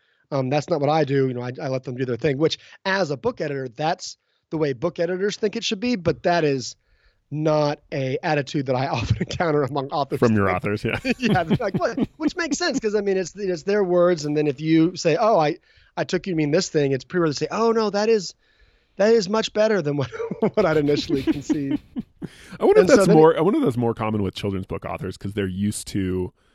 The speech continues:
Speaker 2: maybe working independently with illustrators.
Speaker 1: Yeah,
Speaker 2: Y-, you think
Speaker 1: I, I,
Speaker 2: that's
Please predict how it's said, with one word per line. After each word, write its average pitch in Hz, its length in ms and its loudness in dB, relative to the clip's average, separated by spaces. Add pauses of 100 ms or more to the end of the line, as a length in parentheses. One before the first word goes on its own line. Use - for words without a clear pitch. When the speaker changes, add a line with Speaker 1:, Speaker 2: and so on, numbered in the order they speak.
(280)
Speaker 2:
maybe 98 200 -2
working 95 320 -4
independently 101 680 -6
with 104 240 -6
illustrators. 151 880 -6
Speaker 1:
Yeah, 349 100 -12 (140)
Speaker 2:
Y-, 285 140 0
you 123 120 2
think 117 180 0
Speaker 1:
I, 131 40 2
I, 131 40 2
Speaker 2:
that's - 180 -10